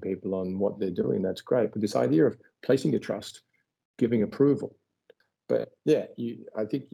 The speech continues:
as you said, you put these things in place. You have to trust people. You have to make, people have to make the judgment. You can't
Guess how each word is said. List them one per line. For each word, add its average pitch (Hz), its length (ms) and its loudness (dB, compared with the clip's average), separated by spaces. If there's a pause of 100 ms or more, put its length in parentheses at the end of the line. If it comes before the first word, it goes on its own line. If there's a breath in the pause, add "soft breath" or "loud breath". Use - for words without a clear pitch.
as 110 160 -6
you 117 120 -2
said, 160 320 -2
you 92 100 -8
put - 220 -6
these 101 180 -4
things 104 220 -2
in 104 100 -2
place. - 460 -6
You 98 140 -2
have 110 260 -2
to - 140 -12
trust - 580 -12
people. 95 240 -4
You 90 80 -8
have 101 200 -4
to 98 140 -4
make, 98 360 -4 (760)
people 147 260 6
have 101 160 -2
to 104 80 -4
make 98 160 -4
the 101 80 -8
judgment. 90 500 -8
You 120 120 0
can't 110 500 0